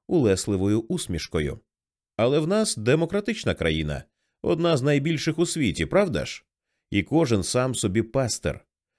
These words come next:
А головне, в Бога вірять наші читачі. І в ангелів, і в чудеса.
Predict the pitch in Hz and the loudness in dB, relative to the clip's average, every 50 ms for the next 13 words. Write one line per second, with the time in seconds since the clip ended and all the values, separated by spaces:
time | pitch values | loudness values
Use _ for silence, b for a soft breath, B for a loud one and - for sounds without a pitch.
0 | _ _ _ - - 185 170 180 180 175 165 139 156 185 185 170 120 92 85 123 | _ _ _ 0 2 2 4 6 6 6 6 4 4 2 2 2 0 0 2 4
1 | 147 147 127 123 104 107 123 135 131 123 117 - - 107 107 107 104 104 - - | 4 4 6 4 4 4 4 4 4 2 2 0 -2 0 0 2 2 0 -2 -4
2 | 107 - - 104 - - 95 92 - - - 80 69 - - _ _ _ _ _ | -6 -4 -4 -4 -2 -2 -2 -2 -4 -6 -4 -4 -6 -6 -10 _ _ _ _ _
3 | _ _ _ _ - - 185 165 127 - - 95 101 101 104 101 87 98 92 87 | _ _ _ _ -2 2 2 2 2 2 2 2 4 4 2 2 2 2 2 4
4 | 87 90 87 - - 151 156 - - - 123 107 107 95 - - 87 65 58 - | 2 2 0 0 -4 -4 -4 -4 -4 -4 -2 -2 -2 -2 -2 -4 -4 -4 -6 -8